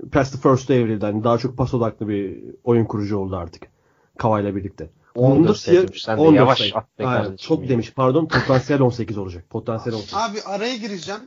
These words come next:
Speaker 3: Araya
Speaker 1: Gir.
Speaker 3: gireceğim.
Speaker 1: Hı hı.
Speaker 3: Orada şey için ne düşünüyorsun? Ibaka'nın beşe geçip Siakam'ın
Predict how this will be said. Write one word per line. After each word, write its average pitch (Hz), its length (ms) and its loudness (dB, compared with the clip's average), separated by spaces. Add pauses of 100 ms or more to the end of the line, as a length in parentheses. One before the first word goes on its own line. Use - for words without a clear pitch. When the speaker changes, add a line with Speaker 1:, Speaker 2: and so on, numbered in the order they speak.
(120)
Speaker 3:
Araya 185 220 -8
Speaker 1:
Gir. 143 100 0
Speaker 3:
gireceğim. 202 320 -12
Speaker 1:
Hı 123 60 -2
hı. 131 60 2
Speaker 3:
Orada 220 240 -2 (100)
şey 226 260 -12
için 240 260 -12
ne 226 120 -14
düşünüyorsun? 160 720 -14 (240)
Ibaka'nın 180 600 -6
beşe 170 260 -8
geçip 165 360 -12
Siakam'ın 170 640 -10